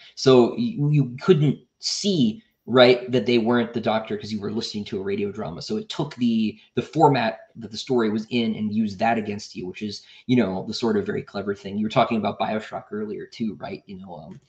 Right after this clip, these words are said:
uh, BioShock very famously, uh, uses the fact that this is a video game against you by having the sort of tutorial help me character, right, uh, actually have been mind controlling you the whole time,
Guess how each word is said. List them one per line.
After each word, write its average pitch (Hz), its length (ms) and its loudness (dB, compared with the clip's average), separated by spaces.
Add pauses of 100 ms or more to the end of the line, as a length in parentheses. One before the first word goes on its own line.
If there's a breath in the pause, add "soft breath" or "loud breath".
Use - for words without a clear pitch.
(340 soft breath)
uh, - 160 -2
BioShock 123 480 -2
very 98 140 -4
famously, 107 580 -8 (340)
uh, 110 300 6
uses 117 440 4
the 110 80 -8
fact 107 240 2
that 107 60 -4
this 107 140 -6
is 107 120 -6
a 98 40 -8
video 107 280 -2
game 101 340 -4
against 110 400 -2
you 98 240 -4 (300 loud breath)
by 117 140 8
having 110 440 0
the 98 200 -4
sort 107 240 -2
of 92 140 -4
tutorial 107 560 -2
help - 200 -8
me 107 160 -4
character, 98 600 -8 (160)
right, 113 380 2 (400 soft breath)
uh, 117 300 8
actually 117 380 2
have 110 100 -2
been 104 100 2
mind 101 240 -4
controlling 101 400 -8
you 98 120 -14
the - 60 -20
whole - 180 -20
time, - 260 -18